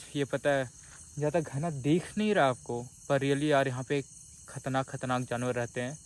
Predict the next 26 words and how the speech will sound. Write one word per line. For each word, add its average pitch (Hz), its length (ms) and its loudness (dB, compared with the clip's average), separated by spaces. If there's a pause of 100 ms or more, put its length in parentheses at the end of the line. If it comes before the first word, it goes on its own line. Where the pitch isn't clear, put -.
(340)
जैसे 143 220 -2
अभी 139 320 2
हिरन 139 260 0
तो 147 100 -2
मैं 139 160 0
दिखाई 131 320 0
दिया, 127 280 -2 (540)
और 143 320 0 (960)
कुछ 151 180 -2
वैसा 147 320 0 (220)
होगा 143 200 2
तो 147 240 0 (580)
जो 175 140 2
भी 185 140 2 (140)
सामने 151 320 -2
दिखेगा 143 380 -2
वो 160 120 0
मैं 131 160 -2
दिखाऊंगा। 123 460 -4 (1000)
बाकी 143 240 2
थोड़ा 135 200 -2
यहाँ 131 160 2
पे 143 120 -4
सावधानीपूर्वक 127 680 -4
रहना 127 200 0
पड़ेगा, 127 340 0